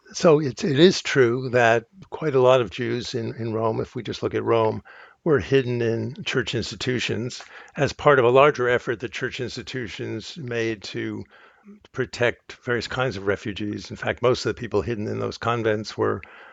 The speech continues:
Italians, non-Jews, Catholics who were trying to escape roundup for forced labor or for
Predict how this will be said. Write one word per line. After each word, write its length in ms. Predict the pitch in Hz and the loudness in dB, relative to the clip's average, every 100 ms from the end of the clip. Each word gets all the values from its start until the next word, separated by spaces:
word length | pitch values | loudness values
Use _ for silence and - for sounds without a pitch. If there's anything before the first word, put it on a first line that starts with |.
| - | -14
Italians, 880 | 151 - - 117 113 110 110 92 - | -12 -10 0 4 4 2 -2 -6 -10
non-Jews, 680 | 113 110 113 101 104 107 - | -6 0 0 0 -4 -6 -6
Catholics 500 | - 123 - 107 - | -4 -2 0 -4 -4
who 140 | - | -6
were 140 | 110 107 | -4 -4
trying 320 | - 113 101 | -4 -6 -4
to 120 | 101 | -4
escape 480 | 98 - 113 107 90 | -4 -4 -2 -2 -2
roundup 540 | 104 107 107 107 - | 0 0 0 -2 -4
for 160 | - 107 | -6 -6
forced 340 | - 113 95 | -2 -2 0
labor 460 | 107 107 104 113 107 | 2 2 2 0 -2
or 40 | |
for 360 | 95 110 107 | -2 0 2